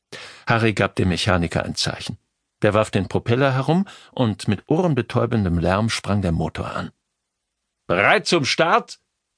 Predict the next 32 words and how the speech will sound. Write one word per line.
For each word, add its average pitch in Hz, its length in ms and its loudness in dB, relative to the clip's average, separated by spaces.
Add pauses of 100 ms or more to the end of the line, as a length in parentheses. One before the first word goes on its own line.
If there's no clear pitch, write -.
brüllte 82 420 -2
Harry. 71 240 -8 (840)
Rahel 92 360 4
setzte 95 340 0
ihre 151 180 -2
Kappe - 340 0
auf 98 240 -2
und 92 160 -2
nickte. - 300 -8 (720)
„Dann 95 280 2
Hals- 131 280 2
und 151 180 0
Beinbruch.“ 165 540 2 (1300)
Ohne 180 240 2
zu 127 180 0
wissen, 170 280 0
an 113 240 2
wen, 127 420 0 (320)
schickte 156 320 -2
sie 143 160 0
ein 135 100 0
Stoßgebet 113 680 -2
zum 101 200 -2
Himmel 135 340 2
und 101 200 -2
repetierte 107 600 -2
im 107 160 0
Geist 110 380 0
noch 110 160 -4
einmal 101 340 0
alle 98 220 -2
Schritte. - 440 -8